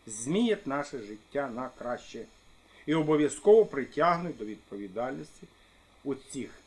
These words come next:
тих, хто чинив злочини в Україні. Також спрацює принцип подібне до подібного. Навкруги лідерів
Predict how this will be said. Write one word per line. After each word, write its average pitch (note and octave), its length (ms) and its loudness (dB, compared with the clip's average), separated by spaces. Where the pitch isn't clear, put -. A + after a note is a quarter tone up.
тих, G#3 240 0
хто - 260 -4
чинив D#3 360 -4
злочини B2 720 0
в G2+ 80 -10
Україні. F#2+ 560 -10
Також C4+ 300 8
спрацює A3+ 440 6
принцип G#3+ 460 0
подібне F#3 520 0
до F#3 140 0
подібного. B2+ 640 -4
Навкруги F3+ 420 2
лідерів A3+ 420 -2